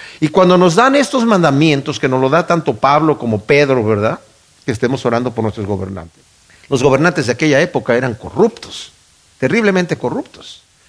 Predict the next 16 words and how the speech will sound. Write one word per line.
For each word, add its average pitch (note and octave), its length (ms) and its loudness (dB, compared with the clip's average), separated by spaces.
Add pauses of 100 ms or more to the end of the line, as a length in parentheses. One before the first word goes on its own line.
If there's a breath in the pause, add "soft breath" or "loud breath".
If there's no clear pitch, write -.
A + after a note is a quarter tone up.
(220 soft breath)
Ah, E3+ 140 0
incluso E3 400 2
estaban C#3 320 2
persiguiendo B2 400 -2
a A2+ 60 0
los G2+ 120 -6
cristianos. D#3+ 720 -8 (340 soft breath)
Pero B2+ 120 0
dice, A#2+ 260 -4 (300)
oren B2+ 280 0
por F3 200 -4
ellos C4 280 -4
para C3+ 220 -6
que - 100 -12
el A2 40 -10
Señor C#3+ 320 -4